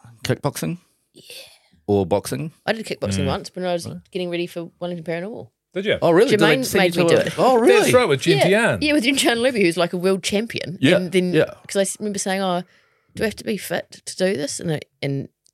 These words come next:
Speaker 2: I think Jermaine was like, "Oh, well, you know, you will have to run quite a lot, and, you know, if it doesn't work, you have to do it again and again and again." And I was like, "Oh, okay." And I was like, "Nah." And then I rang him, and he, I said, "Oh, maybe I will go and see your friend."
Speaker 1: Yeah.
Speaker 2: And then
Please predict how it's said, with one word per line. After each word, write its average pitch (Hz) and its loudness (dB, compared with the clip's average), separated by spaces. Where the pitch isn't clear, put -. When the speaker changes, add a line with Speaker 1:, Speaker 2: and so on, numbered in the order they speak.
Speaker 2:
I 131 -14
think 254 -10
Jermaine 185 -4
was 147 -2
like, 131 0
"Oh, 165 -8
well, 156 -10
you 165 -6
know, 156 -4
you 156 -4
will 190 -4
have 165 -12
to 143 -8
run 151 -6
quite 139 -4
a 139 -6
lot, 131 -4
and, 120 -6
you 185 -6
know, 127 2
if 131 -4
it 143 -8
doesn't 131 -4
work, 127 -4
you 95 -6
have 127 -4
to 143 -20
do 131 -2
it 120 -6
again 127 -4
and 117 -4
again 117 -6
and 110 -6
again." 107 -6
And 92 -8
I 95 -8
was 113 -12
like, - -16
"Oh, 143 -8
okay." 123 -10
And 139 -4
I - -4
was 120 -8
like, - -12
"Nah." 120 -16
And 175 -6
then 165 0
I 151 -2
rang 143 -2
him, 120 -10
and 143 -2
he, 139 -4
I 139 -6
said, 147 -8
"Oh, 147 2
maybe 214 2
I 180 6
will 190 0
go 185 2
and 156 -4
see 139 -4
your 131 -4
friend." 120 -8
Speaker 1:
Yeah. 92 -4
Speaker 2:
And 147 0
then 147 -2